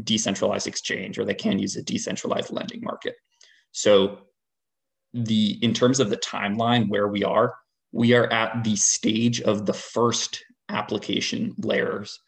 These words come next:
being built, basically. This is kind of like the stage in the internet bubble where the internet had been built. People realized that anybody could just access anything online as long as there was an application built for it.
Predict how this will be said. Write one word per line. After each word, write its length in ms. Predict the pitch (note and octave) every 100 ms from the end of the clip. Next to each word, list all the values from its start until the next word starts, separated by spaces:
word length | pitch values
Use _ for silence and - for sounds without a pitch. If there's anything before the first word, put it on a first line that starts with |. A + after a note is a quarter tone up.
| _ -
being 300 | F#3+ A2 G#2
built, 300 | - - -
basically. 440 | - - - - -
This 180 | A#2 A#2
is 100 | A#2
kind 240 | G#2+ A2
of 100 | G#2
like 320 | G#2 G2 -
the 80 | -
stage 680 | - - - A3 - - -
in 220 | G#2+ G#2
the 200 | F#2 G2+
internet 580 | F#2+ A#2+ - A#2+ A2+ A#2+
bubble 380 | A#2+ A#2+ C3+ C3+ - _ -
where 520 | A2+ G#2 G2+ G2 - _ _ _ -
the 200 | B2+ A#2
internet 400 | B2 B2+ B2 -
had 180 | B2+
been 160 | A#2 A#2
built. 300 | A#2+ C#3 - _ _ _ _ - _ _ _ _ _
People 340 | - A#2 A2+ G#2
realized 720 | G#2 G#2 A2 A2 A2 - -
that 240 | - - -
anybody 560 | A2 A2 G#2+ - G2+ G2+
could 220 | - G2+
just 220 | - - -
access 560 | - - - G2+ G2+ -
anything 420 | G#2 G2 G#2+ G2+
online 440 | G2+ G#2+ G2 G2 A2
as 120 | G2+
long 180 | G2 G2
as 80 | G2
there 60 |
was 120 | F#2+
an 80 | F#2+
application 540 | F#2 - - A2 - F#2+
built 240 | G2+ -
for 200 | B2 B2+
it. 160 | C3+